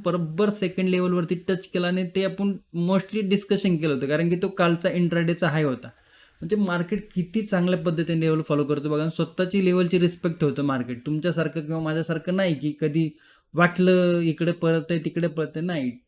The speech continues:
मार्केट स्वतःची लेवल स्वतः रिस्पेक्ट ठेवतं बघा. त्याने बरोबर या लेवलवरती रेझिस्टन्स होता, तर तिकडनं परत सेलिंग दाखवली, परत त्याच्यानंतर परत बुलिश मोमेंटम.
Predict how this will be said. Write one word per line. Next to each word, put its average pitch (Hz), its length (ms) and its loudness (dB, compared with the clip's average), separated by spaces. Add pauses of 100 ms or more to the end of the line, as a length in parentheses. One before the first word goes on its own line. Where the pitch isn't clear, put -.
मार्केट 147 440 -4
स्वतःची 170 560 -6
लेवल 170 220 0
स्वतः 160 380 -4
रिस्पेक्ट 160 440 -4
ठेवतं 139 240 0
बघा. 135 160 -2
त्याने 139 200 -2
बरोबर 170 580 -2
या 175 200 2
लेवलवरती 165 640 -2 (320)
रेझिस्टन्स 165 560 0
होता, 165 200 -4
तर 180 240 -6
तिकडनं 139 360 -2
परत 143 280 -2
सेलिंग 170 340 0
दाखवली, 160 400 -2 (640)
परत 151 180 2
त्याच्यानंतर 175 440 -2
परत 160 260 -4
बुलिश 151 380 -4
मोमेंटम. 156 320 -2